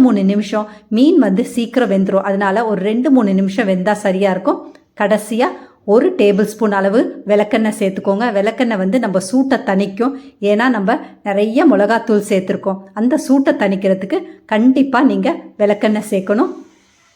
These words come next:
அதே நேரத்துல விளக்கெண்ணெய் வந்து ரொம்ப டேஸ்டா இருக்கும். நீங்க சேர்த்து பாருங்க, ரொம்ப டேஸ்டா இருக்கும். பாருங்க, அருமையான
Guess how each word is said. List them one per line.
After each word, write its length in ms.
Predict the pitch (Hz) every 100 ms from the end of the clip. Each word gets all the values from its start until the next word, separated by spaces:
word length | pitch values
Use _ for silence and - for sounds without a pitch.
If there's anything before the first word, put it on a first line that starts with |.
| _ _ _ _ _ _ _ _ _ _
அதே 260 | - 196 240
நேரத்துல 360 | 269 208 190 233 196
விளக்கெண்ணெய் 420 | 220 262 226 196
வந்து 160 | 196 233 190
ரொம்ப 240 | 220 254
டேஸ்டா 420 | 269 202 202 220
இருக்கும். 280 | 196 190 214
நீங்க 120 | 190
சேர்த்து 380 | 185 220 240 - -
பாருங்க, 280 | 196 196 190 143 - -
ரொம்ப 300 | 202 247 277
டேஸ்டா 400 | 277 202 190 208 185
இருக்கும். 280 | 254 339 - - _
பாருங்க, 300 | 208 202 220 254 - _
அருமையான 720 | 202 214 254 262 208 202 202